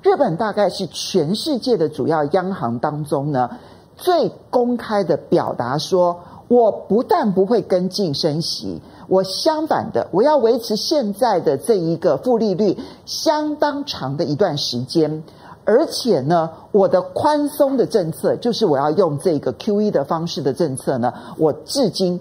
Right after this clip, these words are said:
没有任何的改变。当然，这是因为日本它现在的情况啊，不像美国，美国通膨的问题非常的严重，百分之八点五的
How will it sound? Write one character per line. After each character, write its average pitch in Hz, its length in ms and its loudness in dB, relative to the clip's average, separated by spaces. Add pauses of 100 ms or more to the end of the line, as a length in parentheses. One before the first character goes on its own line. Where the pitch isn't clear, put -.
(120)
没 170 200 2
有 156 140 2 (120)
任 175 320 2
何 117 260 -4
的 127 220 2
改 110 240 -8
变。 - 280 0 (640)
当 349 120 4
然， 285 200 0 (120)
这 302 120 0
是 254 120 -4
因 254 160 0
为 254 220 2 (240)
日 320 180 2
本 151 240 0 (320)
它 302 140 -2
现 330 160 2
在 247 60 0
的 180 100 -2
情 139 340 -6
况 208 280 -2
啊， - 120 -8 (220)
不 247 80 2
像 240 260 2
美 151 300 -2
国， 123 300 -2
美 214 120 2
国 277 140 2
通 302 260 -2
膨 180 160 -2
的 190 80 0
问 208 160 0
题 - 220 -10 (100)
非 262 280 0
常 165 180 -6
的 143 80 2
严 131 260 0
重， 156 220 2 (300)
百 127 160 -2
分 196 200 2
之 196 140 -2
八 294 340 -4
点 180 240 2 (140)
五 147 180 2
的 147 280 2